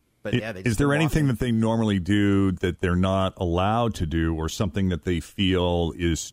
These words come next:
Speaker 2: too restrictive for them?
Speaker 1: I think they're, well, they, they're social people. They go out to dinner with their friends five nights a week.
Speaker 2: Yeah.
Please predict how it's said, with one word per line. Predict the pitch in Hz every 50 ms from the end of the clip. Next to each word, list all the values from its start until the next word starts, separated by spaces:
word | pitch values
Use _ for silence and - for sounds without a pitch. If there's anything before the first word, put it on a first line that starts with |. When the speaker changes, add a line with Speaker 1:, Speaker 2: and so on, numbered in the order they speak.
| _
Speaker 2:
too | - - - 104 98 92
restrictive | 85 82 80 - - - 104 98 - - 78 -
for | - - 71 65
them? | 64 62 58 55 52 50 _ _ _ _ _ _ _ _ _ _ _ _ _ _ _ - - - _ _ _ _ _ _ _ _ _ -
Speaker 1:
I | 143 160 165
think | 160 185 170 165 -
they're, | 151 135 127 120 113 101 90 - _ _ _ _ - - - - - - - - 131 - - - - - - - - 110
well, | 127 131
they, | 123 151 151 151
they're | - 107 123 143 143
social | - - 135 127 123 - 95
people. | - 127 120 113 - 92
They | 85 98 104
go | 107 95 92
out | 90 85 82 -
to | 90
dinner | 85 90 98 92 90
with | 87 85
their | 87 80
friends | - - 90 87 82 82 80 - - -
five | - - 87 87 87 85
nights | 87 76 76 -
a | 85
week. | 78 85 80 78 71 - - -
Speaker 2:
Yeah. | 73 73 71 67 64